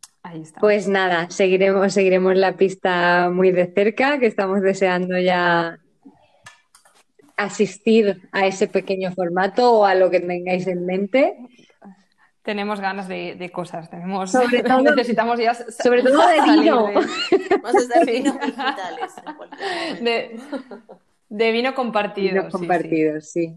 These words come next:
Speaker 2: A ver si poco a poco vamos retomando las copas.
Speaker 3: Total.
Speaker 2: Y las mujeres. Pues nada, un placer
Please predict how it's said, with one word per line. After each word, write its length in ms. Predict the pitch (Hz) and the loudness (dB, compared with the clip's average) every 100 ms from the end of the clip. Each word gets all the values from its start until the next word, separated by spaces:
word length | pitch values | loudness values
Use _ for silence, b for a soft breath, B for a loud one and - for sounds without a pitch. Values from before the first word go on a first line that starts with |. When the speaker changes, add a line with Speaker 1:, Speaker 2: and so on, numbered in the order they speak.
| - | -8
Speaker 2:
A 100 | 170 | -2
ver 160 | 170 | 0
si 160 | 170 185 | 0 -2
poco 260 | 185 185 180 | 0 0 0
a 100 | 170 | 2
poco 580 | 180 180 180 175 170 - _ | 0 0 -2 -4 -6 -20 _
vamos 320 | 180 190 185 | -2 0 2
retomando 640 | 180 185 185 170 156 156 156 | 0 0 0 -2 -4 -4 -4
las 160 | 170 | -4
copas. 500 | - 175 - 156 - _ b b b - | -4 -6 -4 -8 -8 _ b b b -20
Speaker 3:
Total. 380 | 202 196 175 - _ _ B B B B | -18 -14 -14 -14 _ _ B B B B
Speaker 2:
Y 120 | 208 | 2
las 220 | 180 170 | 2 0
mujeres. 640 | 180 156 - 139 139 - _ _ - 247 _ _ _ _ _ _ _ _ - - | -4 -6 -4 -4 -6 -12 _ _ -20 -20 _ _ _ _ _ _ _ _ -10 -6
Pues 180 | 202 226 | 0 0
nada, 240 | 226 240 226 | 2 0 0
un 100 | 233 | 0
placer 600 | 262 262 269 240 262 294 | 0 0 0 2 2 0